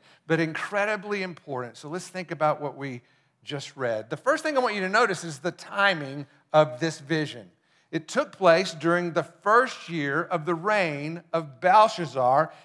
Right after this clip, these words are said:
king of Babylon, which means, based on where we last left off,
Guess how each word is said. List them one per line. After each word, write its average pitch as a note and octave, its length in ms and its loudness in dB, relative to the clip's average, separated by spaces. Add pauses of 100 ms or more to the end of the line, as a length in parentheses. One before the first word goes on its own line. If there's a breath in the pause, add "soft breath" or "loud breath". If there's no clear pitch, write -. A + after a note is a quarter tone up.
(120 loud breath)
king F#3 280 -2
of F3+ 120 -6
Babylon, F3+ 500 8
which E3+ 220 -4
means, G3 400 -2
based G#3 320 2
on G3+ 120 -4
where G#3 140 4
we G3 140 0
last F#3+ 400 4
left F3+ 240 2
off, G3 280 8